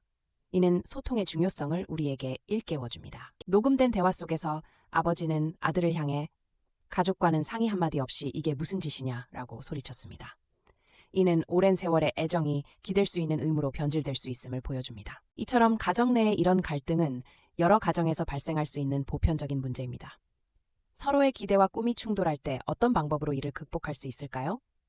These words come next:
이 사건은 단순히 가족의 문제에 그치지 않고 사회 전체에 경각심을 줄 수 있는 이슈입니다. 부모의 기대와 압박감이 자녀에게 미치는 영향은 크기 때문입니다. 학생들이 진정으로 원하는 길이 무엇인지, 그들의 목소리를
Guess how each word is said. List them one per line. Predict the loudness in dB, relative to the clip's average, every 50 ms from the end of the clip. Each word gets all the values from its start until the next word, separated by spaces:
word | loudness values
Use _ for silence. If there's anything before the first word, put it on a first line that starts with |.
| _ _ _ _ _ -6
이 | -2 0
사건은 | 2 2 4 4 6 6 6 6 4
단순히 | 2 0 0 2 2 2 2
가족의 | 2 0 0 0 2 2 4 4
문제에 | 4 4 4 4 4 2
그치지 | 2 0 -6 -6 -4 -4 -4
않고 | -4 -6 -6 -8 -8 -8 -8 -10 _ _ _ _ _
사회 | -2 2 4 4 4
전체에 | 4 2 2 0 0 0 0 0 -2
경각심을 | -2 0 0 2 2 2 0 0 0 0 0 0
줄 | 0 -2
수 | -4 -4 -4 -2
있는 | -2 0 -2 -2 -2
이슈입니다. | -2 -4 -4 -4 -4 -6 -6 -8 -10 -12 -16 _ _ _ _ _ _ _ _ _ _ _ _ -2
부모의 | 2 6 6 6 6 4
기대와 | 0 -2 0 2 4 8 10 10 10 8
압박감이 | 6 6 6 6 6 6 2 2 2 2 0
자녀에게 | 0 0 2 2 4 4 2 2 -2 -4
미치는 | -4 -4 -4 0 0 0 2
영향은 | 2 0 0 0 0 -2 -2
크기 | -4 -6 -6 -6 -6
때문입니다. | -4 -4 -4 -4 -4 -4 -6 -6 -8 -10 -14 -16 -18 _ _ _ _ -6
학생들이 | -6 -4 0 2 2 4 4 4 2 2 2
진정으로 | 0 -2 0 2 2 4 4 6 4 4 4
원하는 | 4 2 2 4 4 4 2
길이 | 2 0 -2 -2
무엇인지, | 0 0 -2 -2 -2 -2 -4 -6 -6 -8 -8 -10 -10 -12 -14 _ _ _ -6
그들의 | -4 0 2 4 4 4
목소리를 | 2 0 -4 -2 -4 -2 0 2 2 2 0